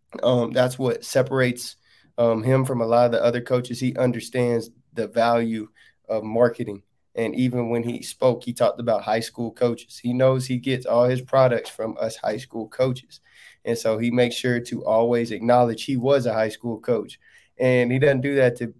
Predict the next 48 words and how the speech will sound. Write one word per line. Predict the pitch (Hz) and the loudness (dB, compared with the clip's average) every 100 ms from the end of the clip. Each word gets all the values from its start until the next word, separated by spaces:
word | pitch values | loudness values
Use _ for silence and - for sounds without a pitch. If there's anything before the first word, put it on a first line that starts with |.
| _ | _
to | 117 | -4
be | 131 | 0
like, | 120 113 | 2 2
"Hey, | 127 123 | 2 2
man, | 117 117 | 2 2
I've | 120 120 | 2 0
been | 123 | 0
a," | 113 110 - | 0 -2 -2
he | 131 | -4
does | - 131 143 127 | 0 2 2 -2
it | 120 - | -6 -8
because | 120 120 110 117 | -8 -6 -6 -4
we | 131 | -4
can | 131 131 120 | -2 -2 0
all | 107 107 | -2 -4
relate. | 110 113 113 - - | -4 -2 -2 -4 -12
So | - 107 | -10 -8
when | 107 | -6
we | 113 127 | -4 -2
get | 127 170 | -2 -2
a | 165 | -2
kid | 160 127 117 117 _ _ _ - | -2 -2 -2 -6 _ _ _ -8
and | 107 | -4
Coach | - 123 | 2 2
McGuire | 123 120 139 127 | 0 2 4 4
comes | 127 139 127 | 4 4 2
through, | 131 143 147 127 131 _ - | -2 -4 -2 -4 -10 _ -8
"Oh, | 160 | -6
Coach, | 143 156 156 | -2 -2 0
yeah, | 170 151 | 0 2
I | 175 | 0
remember | 170 165 160 | -2 -2 -2
when | 147 143 | 0 0
I | 156 | 0
was | 147 | 0
in | 139 143 | -2 -2
your | 160 | -2
shoes," | 156 131 107 - | -4 -8 -10 -8
it | 127 113 | -6 -4
makes | 107 110 123 - | -4 -2 -4 -6
people | - 131 127 | -6 -6 -4
wanna | 117 117 | -6 -4
send | 120 113 110 | -6 -6 -6
their | 107 | -8
kids | - 113 107 | -10 -12 -12
to | - | -12
Coach | - - | -10 -10
McGuire. | - - 120 110 | -10 -2 -2 -2